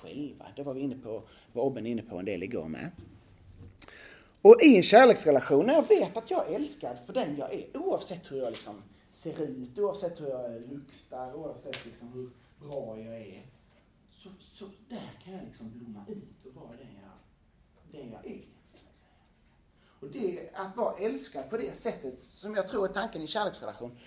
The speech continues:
så kan jag också förstå lite mer av, av Guds kärlek till mig. Att min fru liksom står ut med mig, då inser jag, då, då kan jag förstå, ja, men då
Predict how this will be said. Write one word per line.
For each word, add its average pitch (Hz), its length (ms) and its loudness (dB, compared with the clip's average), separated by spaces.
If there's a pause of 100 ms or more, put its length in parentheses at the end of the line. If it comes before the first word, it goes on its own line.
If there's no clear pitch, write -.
(260)
så - 140 -4
kan - 160 -2
jag 277 60 6
också - 180 -2
förstå 156 560 8
lite 190 320 4
mer 120 420 2
av, 117 260 0 (100)
av 143 140 0
Guds - 240 4
kärlek 214 360 4
till - 180 -14
mig. - 160 -20 (520)
Att - 120 -10
min 202 120 0
fru 180 320 8
liksom 165 280 0
står 214 260 10
ut - 180 6
med 147 120 2
mig, 160 180 2
då 160 60 2
inser 185 220 -2
jag, - 80 -2
då, 185 100 2 (340)
då - 60 -10
kan 233 140 0
jag 226 60 -2
förstå, - 300 -4
ja, 190 60 -6
men 196 120 -10
då 196 100 -10